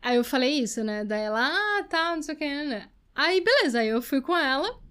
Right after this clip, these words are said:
E tem uma, a cutscene do final, né, assim. Ela tá lendo, assim, a, a, o resumo dos filmes, sabe? Da caixinha. Aí, eu não sei que filme que é que eu não reconheci, mas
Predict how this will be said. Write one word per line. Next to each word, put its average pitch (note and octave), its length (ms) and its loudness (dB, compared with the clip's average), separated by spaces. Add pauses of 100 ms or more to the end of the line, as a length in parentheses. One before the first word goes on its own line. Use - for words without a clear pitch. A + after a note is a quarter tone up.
(1400)
E C4+ 200 0
tem C4+ 400 0
uma, C4+ 1500 0 (480)
a A#3+ 140 -4
cutscene B3+ 520 0
do A#3 100 0
final, A#3+ 440 -2
né, B3+ 200 -2
assim. B3+ 360 -6 (400)
Ela A#3 240 0
tá B3 160 0
lendo, A#3+ 320 4
assim, A#3 300 -2
a, G3+ 320 -4
a, G3+ 140 -10
o A#3+ 60 -4
resumo A#3 360 2
dos G#3 240 -6
filmes, C4+ 300 0
sabe? A3 300 -2
Da G#3 160 -8
caixinha. A#3 520 -6 (1500)
Aí, C#4 1120 0
eu C#4 140 2
não D4 120 4
sei F#4+ 200 2
que G4 140 -6
filme E4+ 260 2
que D4 140 -2
é B3 100 2
que B3+ 80 -6
eu - 60 0
não C4 100 0
reconheci, C4+ 720 -2
mas G#3 600 -6